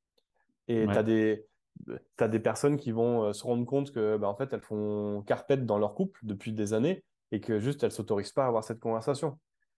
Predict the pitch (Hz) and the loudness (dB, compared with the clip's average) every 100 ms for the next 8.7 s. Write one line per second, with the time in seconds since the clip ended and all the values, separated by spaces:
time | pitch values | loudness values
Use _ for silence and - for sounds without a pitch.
0 | _ _ - 127 - _ - - 165 151 | _ _ -2 0 -2 _ -14 -4 0 0
1 | 156 165 143 139 143 147 139 117 120 113 | 2 2 2 2 2 0 -2 -6 -4 -2
2 | 123 131 120 110 107 107 107 107 110 113 | 0 2 4 4 2 2 0 0 -4 -6
3 | 117 117 113 110 107 110 117 123 120 107 | -4 -2 -2 -2 -2 0 2 2 2 0
4 | 110 104 101 98 110 113 117 104 101 113 | -4 -2 -2 -2 -2 -2 -2 -4 -4 -6
5 | - 110 104 101 98 107 104 123 120 104 | -4 -2 0 -2 -4 -6 -2 0 0 -2
6 | 101 104 107 - 107 110 127 123 107 131 | -4 -8 -8 -2 -2 2 2 2 -2 -4
7 | - _ _ - 113 123 139 139 120 113 | -8 _ _ 0 0 4 2 2 0 -2
8 | 107 117 127 117 110 104 92 | -2 -2 0 0 -2 -4 -10